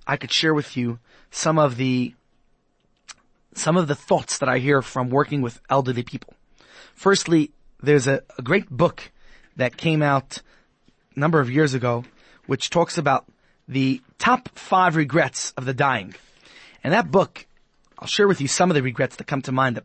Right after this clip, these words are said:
that some of the people dying talk about. But the number one regret that that book mentions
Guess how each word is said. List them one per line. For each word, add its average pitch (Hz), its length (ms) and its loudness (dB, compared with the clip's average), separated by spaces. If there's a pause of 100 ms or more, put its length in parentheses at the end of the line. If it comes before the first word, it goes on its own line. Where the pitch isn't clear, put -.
(140)
that 107 180 -12
some 143 220 -4
of 117 80 -8
the 120 200 -6
people 135 340 -10
dying 127 420 -2 (380)
talk 180 200 0
about. 113 320 -6
But 135 160 -8
the 147 60 0
number 214 220 4
one 202 220 2
regret 143 540 0 (300)
that 127 80 -10
that 131 180 2
book 151 240 -4 (220)
mentions 131 640 -2